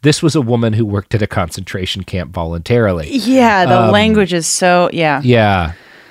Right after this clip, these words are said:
Speaker 1: And
Speaker 2: Okay.
Speaker 1: Savitri writes about, like, how cruel this woman's imprisonment was and how nice the concentration camps was. Like, she's trash. She's, she's trash.
Speaker 2: She's, oh, she's
Speaker 1: Yeah.
Speaker 2: absolute trash.
Speaker 1: Yeah.
Speaker 2: Okay.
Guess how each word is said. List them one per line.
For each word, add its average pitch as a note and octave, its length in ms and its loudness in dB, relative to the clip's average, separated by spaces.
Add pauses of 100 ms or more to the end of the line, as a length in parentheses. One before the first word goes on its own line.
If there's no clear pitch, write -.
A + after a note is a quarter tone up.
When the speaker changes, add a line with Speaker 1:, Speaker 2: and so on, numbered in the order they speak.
(320)
Speaker 1:
And - 220 2
Speaker 2:
Okay. G3+ 120 2
Speaker 1:
Savitri G3 340 4
writes B2+ 360 2
about, A#2+ 280 0
like, A2+ 260 0
how D3+ 180 0
cruel C3 460 0
this B2 200 -2
woman's A2+ 300 -2
imprisonment A#2 560 0
was A2 460 2
and G#2 80 -2
how G#2+ 160 0
nice G#2 320 0
the G#2+ 100 -6
concentration G2+ 680 -4
camps G2+ 340 -6
was. G2+ 240 -2
Like, A#2+ 100 -2
she's - 200 -2
trash. - 540 -8
She's, A#2 300 -4
she's D3+ 220 -4
trash. A3+ 300 0
Speaker 2:
She's, E4 180 2
oh, E4 80 2
she's C#4 120 4
Speaker 1:
Yeah. D#4+ 160 4
Speaker 2:
absolute B3 300 0
trash. - 360 -8
Speaker 1:
Yeah. C#3+ 100 0
Speaker 2:
Okay. C#3+ 300 0